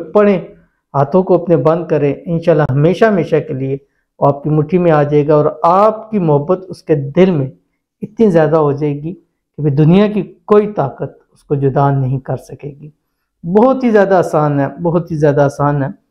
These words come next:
और पांच अल्फाज पर एक एक लफ्ज़, ए, इन उंगलियों पे पढ़ना आपने और दस उंगलियां पूरी होंगी,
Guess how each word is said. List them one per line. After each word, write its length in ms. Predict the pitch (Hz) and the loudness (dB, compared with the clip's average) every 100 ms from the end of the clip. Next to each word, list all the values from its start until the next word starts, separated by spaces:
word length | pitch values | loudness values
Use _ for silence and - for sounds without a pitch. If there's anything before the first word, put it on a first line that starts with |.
| _ _ _ | _ _ _
और 220 | - 139 139 - | 0 2 0 0
पांच 380 | 196 226 233 | 2 2 2
अल्फाज 360 | 196 165 165 156 | -2 0 0 0
पर 320 | 156 156 151 | 0 -2 2
एक 200 | 208 208 | 2 4
एक 140 | 202 190 | 2 0
लफ्ज़, 220 | 175 170 - - | -2 -2 -10 -6
ए, 420 | 165 156 151 151 - | 0 4 4 2 -4
इन 120 | 151 | -2
उंगलियों 320 | 156 147 151 | 0 0 0
पे 120 | 147 143 | 0 0
पढ़ना 320 | 147 147 143 | -2 -2 -2
आपने 340 | 135 - 165 170 _ _ _ _ | -2 -6 -12 -14 _ _ _ _
और 180 | - 139 131 | -2 0 2
दस 260 | 165 170 | 0 0
उंगलियां 340 | 170 156 156 160 | -4 -2 0 -2
पूरी 300 | 160 175 190 | 0 2 4
होंगी, 400 | 202 190 170 190 | 4 2 0 -2